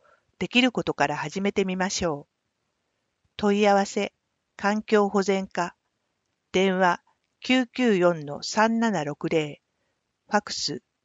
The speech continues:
九二四の零一八二。二月二十日は、普通選挙の日。普通選挙とは、すべての成人が、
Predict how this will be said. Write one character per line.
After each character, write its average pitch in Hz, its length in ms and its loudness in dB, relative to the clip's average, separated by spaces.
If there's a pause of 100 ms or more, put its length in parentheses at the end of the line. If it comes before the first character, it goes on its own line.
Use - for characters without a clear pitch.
(180)
九 254 280 2
二 226 280 0
四 160 260 0
の 143 300 -16
零 214 280 4
一 220 220 -6
八 147 320 -10
二。 147 340 -10 (2000)
二 196 140 -4
月 233 260 4
二 233 160 2
十 - 100 -12
日 220 160 0
は、 208 240 0 (300)
普 - 160 -10
通 254 300 0
選 254 260 0
挙 160 180 -4
の 135 120 -8
日。 - 320 -14 (1400)
普 - 120 -10
通 254 260 0
選 254 240 0
挙 180 160 -2
と 135 140 -4
は、 139 220 -8 (480)
す - 200 -4
べ 247 140 6
て 196 140 0
の 147 100 -2
成 165 260 0
人 165 260 -8
が、 160 220 -4